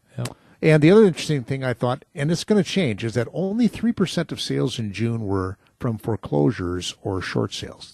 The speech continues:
Speaker 2: compared to two percent a year ago in June.
Speaker 1: Uh, I mean, we still have, like,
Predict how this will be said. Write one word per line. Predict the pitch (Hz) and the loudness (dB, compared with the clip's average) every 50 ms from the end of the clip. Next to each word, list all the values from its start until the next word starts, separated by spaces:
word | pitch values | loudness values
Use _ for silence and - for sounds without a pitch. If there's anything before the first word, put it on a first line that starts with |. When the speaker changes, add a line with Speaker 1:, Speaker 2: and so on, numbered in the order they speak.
| - - | -16 -10
Speaker 2:
compared | - 117 - - 131 127 117 | -10 -6 0 2 2 2 2
to | 127 | 0
two | - - - 247 254 | -2 4 6 6 6
percent | - - 107 - - 104 92 87 87 - - _ _ _ _ _ - | 6 4 -2 0 -2 -6 -6 -8 -10 -14 -20 _ _ _ _ _ -6
a | - 113 | -4 -2
year | 104 101 110 101 | 0 0 0 0
ago | 95 80 95 78 71 73 | -2 -2 -6 -10 -10 -12
in | - - | -14 -10
June. | - 185 | -6 -4
Speaker 1:
Uh, | 208 208 196 190 175 - _ - | -4 -4 -4 -6 -8 -12 _ -14
I | 208 | -12
mean, | 233 226 214 202 190 - | -10 -10 -10 -10 -10 -6
we | 175 208 196 | -4 -4 -2
still | - - 262 254 214 | 0 4 4 4 6
have, | 196 214 196 180 151 139 - | 6 6 6 4 4 2 0
like, | 143 143 135 113 104 - - - | 2 2 2 2 2 -2 -8 -16